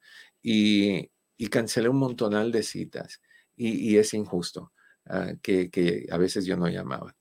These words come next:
Y me colga-, me cobraban, como debieron haber hecho. No me enojaba. Yo sabía que yo estaba obrando mal. Ay, Verónica, en Northwall, ¿cómo está? Northwall, ¿dónde estás, Vero?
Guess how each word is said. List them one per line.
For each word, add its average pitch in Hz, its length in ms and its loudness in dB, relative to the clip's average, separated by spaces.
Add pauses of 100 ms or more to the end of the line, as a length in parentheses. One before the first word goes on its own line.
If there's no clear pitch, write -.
Y 135 80 2
me 165 140 4
colga-, 165 340 4
me 123 340 2
cobraban, 147 440 4
como 113 280 0
debieron 120 420 4
haber 123 240 -2
hecho. 139 280 -8
No 123 200 4
me 143 120 2
enojaba. 107 460 -2
Yo 107 140 2
sabía 107 260 2
que - 100 2
yo 104 60 4
estaba 98 320 0
obrando 87 360 -2
mal. - 160 -14 (420)
Ay, 165 220 -4 (480)
Verónica, 180 760 -4
en 131 280 -6
Northwall, 151 580 0
¿cómo 165 220 2
está? 175 280 -2
Northwall, 120 560 0
¿dónde 180 240 2
estás, 202 260 4
Vero? 92 320 0